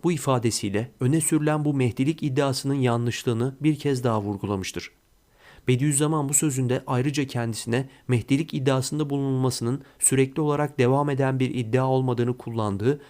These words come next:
bazen kelimesiyle ifade etmiştir. Yüz. Çok geniş dairede hükmeden. Bediüzzaman, Hazreti Mehdi Aleyhisselam'ın yerine getireceği üç görevden bahsettiği kimi sözlerinde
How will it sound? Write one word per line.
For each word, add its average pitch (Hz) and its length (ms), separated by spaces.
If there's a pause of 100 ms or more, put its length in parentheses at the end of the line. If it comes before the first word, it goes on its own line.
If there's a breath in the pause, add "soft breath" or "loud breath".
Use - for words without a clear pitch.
(160 loud breath)
bazen 147 360
kelimesiyle 120 680
ifade 101 360
etmiştir. - 480 (2000)
Yüz. 135 380 (560)
Çok 160 260
geniş 151 340
dairede 147 440
hükmeden. 107 540 (800 soft breath)
Bediüzzaman, 135 680
Hazreti 131 380
Mehdi 127 240
Aleyhisselam'ın 113 760
yerine 120 300
getireceği 135 540
üç - 220
görevden 127 520
bahsettiği 120 640
kimi 156 220
sözlerinde 101 720